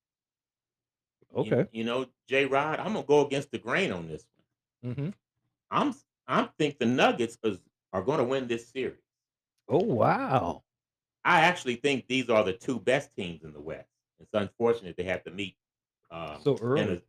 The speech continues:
Speaker 1: yeah, in the semifinal round of the conference. But, uh, but I think the Nug-, Nuggets are gonna win because they both have, uh, extraordinary talent,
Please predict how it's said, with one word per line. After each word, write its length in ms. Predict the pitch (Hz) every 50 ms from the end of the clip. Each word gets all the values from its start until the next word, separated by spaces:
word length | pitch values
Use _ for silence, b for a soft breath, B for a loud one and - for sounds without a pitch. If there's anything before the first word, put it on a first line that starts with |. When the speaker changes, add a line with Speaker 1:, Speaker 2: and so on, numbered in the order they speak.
| _
Speaker 1:
yeah, 260 | - 104 90 80 80 78
in 80 | 76
the 80 | 76 76
semifinal 680 | - - 117 101 87 87 - - 110 110 101 82 80
round 220 | 78 76 71 69 71 71 _ _ _ _ _ _ -
of 100 | 78 78 -
the 60 | _ _ _ -
conference. 360 | 85 78 - _ 73 71 _ _ _
But, 200 | 78 76 - - 78
uh, 200 | 73 73 73 71 _ _ _ _ _ _ _ _ _ _ _ _ _ _
but 160 | - 131 123
I 140 | 120 135 165
think 240 | - - 151 151 -
the 80 | 120
Nug-, 340 | 110 113 117 131 139 147 - -
Nuggets 400 | 104 127 147 151 131 110 - -
are 80 | 92 92
gonna 280 | - 120 135 135 110
win 340 | 95 87 87 82 80 78 78 - _ _ _ _ _ _ -
because 480 | 104 - - 107 95 92 92 - - _ _ _ _ _ _ _ _ _ _ _ _ _ _ _ _ _ _ _ _ _ _ _ _ _ _ -
they 100 | 110 107
both 380 | 95 - 143 160 175 175 - - -
have, 340 | 131 117 110 107 101 98 - _ _ _ _ _ _ _ _ _ -
uh, 240 | 90 85 78 73 73 - _ _ _ _ _ -
extraordinary 640 | - - _ _ - 139 135 - - 120 113 104 95 - _ -
talent, 300 | 120 123 135 143 139